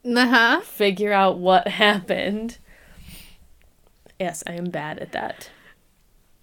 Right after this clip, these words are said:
Speaker 1: Uh-huh.
Speaker 2: <laughs> He also says that long-term procrastination has made some people feel like a spectator at times in their own lives.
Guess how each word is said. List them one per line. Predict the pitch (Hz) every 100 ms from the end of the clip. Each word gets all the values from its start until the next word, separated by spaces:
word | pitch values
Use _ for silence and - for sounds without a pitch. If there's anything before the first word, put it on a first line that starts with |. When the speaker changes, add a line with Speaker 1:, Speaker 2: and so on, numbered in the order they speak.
| _ -
Speaker 1:
Uh-huh. | 254 240 247 226 233 466 - _ _
Speaker 2:
<laughs> | - 240 240 220 202 - -
He |
also | 214 214 233
says | 220 202 185 185 185
that | - 175 190
long-term | 185 190 202 208 196
procrastination | 190 190 190 180 175 170 165 170 208 202
has | 190 180 -
made | 170 160
some | 160 220 247
people | 202 185 175 175
feel | 185 170
like | 165
a | 165
spectator | 160 - 226 240 - 160 156 156 151 -
at | 165 -
times | - 156 - 185 185
in | - 175
their | 165
own | 160 160 160
lives. | - - - 202 - - -